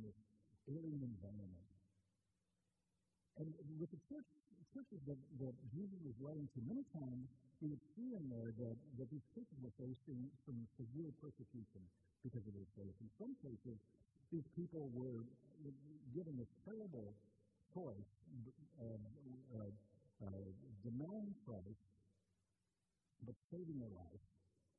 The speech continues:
or standing for Christ and having to give up their life. And Jesus commends these churches where people are really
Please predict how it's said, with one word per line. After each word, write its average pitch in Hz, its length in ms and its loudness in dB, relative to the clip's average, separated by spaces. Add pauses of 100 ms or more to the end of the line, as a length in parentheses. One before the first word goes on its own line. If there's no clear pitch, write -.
(280)
or 139 80 4 (160)
standing 214 560 4
for 113 80 -2 (160)
Christ 87 360 -8 (520)
and 117 160 2
having 143 240 2
to 135 80 2
give 160 160 2
up 240 240 0
their 87 80 -4
life. - 300 -16 (1200)
And 143 80 4
Jesus 233 320 2 (160)
commends 185 480 4
these 151 240 0
churches 156 320 0
where 113 220 0
people 131 260 0
are 110 160 0
really 110 400 0